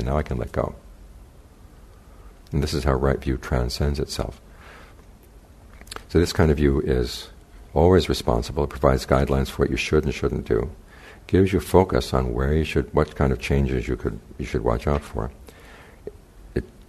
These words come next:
as I said, it contains the seed for its own transcendence. And then you compare the type of happiness that's possible. The first kind of hap-, the first happiness,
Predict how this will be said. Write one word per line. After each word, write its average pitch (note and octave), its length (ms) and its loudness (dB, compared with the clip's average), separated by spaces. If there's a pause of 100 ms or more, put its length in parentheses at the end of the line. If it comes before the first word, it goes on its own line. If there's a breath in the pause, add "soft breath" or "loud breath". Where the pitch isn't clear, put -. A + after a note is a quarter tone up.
(140)
as C2 120 0
I C#2 60 -2
said, C2+ 180 4
it - 80 -4
contains C2+ 460 0
the C2+ 80 -2
seed D#2 280 2
for C#2 120 -2
its - 120 -4
own B1 140 -2
transcendence. B1 720 -2 (420 loud breath)
And E2 120 2
then G2 80 4
you G#2+ 80 0
compare E2+ 300 4
the E2 80 6
type C#2+ 280 0
of C2+ 80 -2
happiness B1+ 380 0
that's C#2+ 100 -2
possible. - 560 -2 (1000 loud breath)
The - 60 -10
first - 240 4
kind F2+ 120 2
of - 60 -2
hap-, - 340 0
the - 140 -4
first - 240 0
happiness, - 720 -2